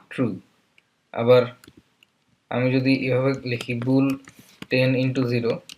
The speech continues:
তাহলে সেটা ফলস, কারণ টেন into জিরো সমান জিরো, আর সেটা হচ্ছে ফলস। এখন আমরা যদি রিয়েল নাম্বারের ক্ষেত্রে বুল জিরো পয়েন্ট জিরো জিরো জিরো জিরো জিরো, এটা হচ্ছে ফলস, আবার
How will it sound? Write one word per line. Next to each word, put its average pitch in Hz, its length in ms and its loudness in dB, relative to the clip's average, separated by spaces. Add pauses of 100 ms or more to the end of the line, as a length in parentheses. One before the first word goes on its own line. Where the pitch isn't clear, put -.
(720)
তাহলে 131 240 4
সেটা - 280 4
ফলস, 127 340 2
কারণ 127 240 0
টেন 135 280 2
into 135 120 2
জিরো 135 200 2
সমান 135 300 -2 (120)
জিরো, 131 200 0 (760)
আর 110 160 0
সেটা 123 460 2 (340)
হচ্ছে 139 240 2
ফলস। - 480 -2 (560)
এখন 156 240 0
আমরা 151 300 4
যদি 151 160 0
রিয়েল 147 320 8
নাম্বারের 185 420 8
ক্ষেত্রে 131 480 -2 (220)
বুল 143 300 2
জিরো 143 320 4
পয়েন্ট 147 300 4
জিরো 135 200 0
জিরো 135 280 2
জিরো 135 200 0
জিরো 131 200 -4
জিরো, 123 240 -2 (680)
এটা 135 220 -4
হচ্ছে 202 260 4
ফলস, 131 520 0 (160)
আবার 123 280 6